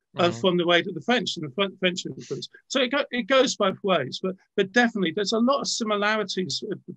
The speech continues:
Speaker 1: between it, you know. And, and as you say, the British and Americans are very, very similar, apart from in their sense of humor.
Speaker 2: This is true. Americans don't get humor. And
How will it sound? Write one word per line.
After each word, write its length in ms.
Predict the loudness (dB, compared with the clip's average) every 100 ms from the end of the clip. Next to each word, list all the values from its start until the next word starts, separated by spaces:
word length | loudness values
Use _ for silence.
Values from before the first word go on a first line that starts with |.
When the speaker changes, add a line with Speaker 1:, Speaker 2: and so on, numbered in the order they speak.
| -16
Speaker 1:
between 480 | -14 -2 0 0 -2
it, 140 | -4
you 120 | -6 -4
know. 160 | -4 -4 -14 _ 2
And, 220 | 2 4
and 160 | 2 0 -2
as 160 | -4 -2
you 80 | 0
say, 220 | 2 2
the 80 | 0
British 360 | -4 -4 -4
and 100 | 0
Americans 520 | 2 4 2 0 -6
are 80 | -6
very, 240 | 2 4 4
very 240 | 4 0
similar, 460 | 0 -4 -4 -4 -6 _ _
apart 420 | -6 0 4 2 2
from 140 | 2
in 100 | 2
their 120 | 2
sense 280 | 0 0 0
of 100 | -2
humor. 280 | -2 -2 -4 -10 _ _ _ _ _ _ _ _ 0
Speaker 2:
This 160 | 2 4
is 140 | 2
true. 240 | 4 6 6
Americans 480 | 6 4 2 -2
don't 240 | -2 -2 0
get 240 | 0 0
humor. 420 | -2 -2 0 2
And 380 | 2 0 0 2